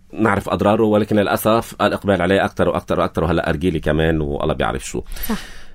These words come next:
Speaker 1: آه، دكتورة ألكسندرا غدية، إلى جانب المياه وشرب الماء والنوم والغذاء والرياضة ومخاطر التدخين،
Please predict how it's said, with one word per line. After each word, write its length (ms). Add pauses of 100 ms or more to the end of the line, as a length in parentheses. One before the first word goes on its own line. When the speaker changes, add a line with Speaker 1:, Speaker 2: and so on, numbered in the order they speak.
(120)
Speaker 1:
آه، 680
دكتورة 320
ألكسندرا 460
غدية، 760
إلى 160
جانب 360
المياه 520 (180)
وشرب 1040
الماء 480
والنوم 800
والغذاء 1120
والرياضة 1040
ومخاطر 840
التدخين، 600